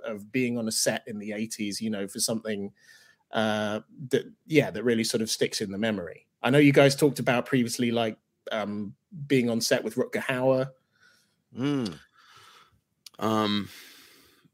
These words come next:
Speaker 3: well, yeah, I mean, sure. There's too many to, I mean, there, I, w-, I was on a lot of sets in the eighties.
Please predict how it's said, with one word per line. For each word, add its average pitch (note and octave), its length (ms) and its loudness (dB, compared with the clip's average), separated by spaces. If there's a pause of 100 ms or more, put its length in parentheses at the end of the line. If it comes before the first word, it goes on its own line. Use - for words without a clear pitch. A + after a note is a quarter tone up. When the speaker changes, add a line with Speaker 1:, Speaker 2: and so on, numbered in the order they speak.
Speaker 3:
well, A#2+ 360 0
yeah, A2+ 380 2
I G2 80 -4
mean, F#2+ 480 -4 (960)
sure. F2+ 460 0
There's B2 220 0
too F3+ 160 0
many C#3 220 2
to, G2+ 220 0
I F#2 140 0
mean, G#2+ 100 -2
there, G#2 240 0
I, F#2+ 80 2
w-, A2+ 260 0
I A2+ 80 4
was D3 200 2
on B2 140 0
a G#2 60 -4
lot G#2+ 240 -2
of G2 80 -2
sets G#2+ 360 0
in F#2 80 -6
the E2+ 100 -6
eighties. D#2 540 -10